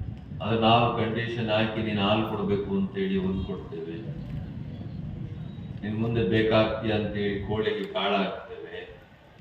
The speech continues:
ನೀನ್ ನಮ್ಮನ್ನು ಕಾಯಬೇಕು ಹಾಗೆ ಅಂತ ಹೇಳಿ ನಾಯಿಗಳಿಗೆ ನಾವು ಊಟ ಹಾಕ್ತೇವೆ. ನಾವು ಸ್ವಾರ್ಥಿ. ಅಂದ್ರೆ ಆ ನಾಯಿಗಳು ನಮ್ಮಿಂದ ಏನೂ ಬಯಸದೆ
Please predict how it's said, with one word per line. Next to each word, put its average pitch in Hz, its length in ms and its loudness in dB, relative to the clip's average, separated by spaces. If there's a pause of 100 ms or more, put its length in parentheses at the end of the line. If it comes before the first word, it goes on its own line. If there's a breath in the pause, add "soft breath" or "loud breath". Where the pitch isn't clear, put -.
(1500)
ನೀನ್ 113 180 -2
ನಮ್ಮನ್ನು 110 400 -2
ಕಾಯಬೇಕು 113 600 4
ಹಾಗೆ 196 300 4
ಅಂತ 196 320 0
ಹೇಳಿ 196 540 -2 (340)
ನಾಯಿಗಳಿಗೆ 107 500 -2
ನಾವು 92 240 -4
ಊಟ 92 240 -6
ಹಾಕ್ತೇವೆ. - 400 -4 (1500)
ನಾವು 110 320 -2
ಸ್ವಾರ್ಥಿ. 92 480 -2 (1300)
ಅಂದ್ರೆ 110 180 -2
ಆ 110 40 4
ನಾಯಿಗಳು 113 840 0 (1800)
ನಮ್ಮಿಂದ 117 320 -8
ಏನೂ 113 580 2
ಬಯಸದೆ 104 880 0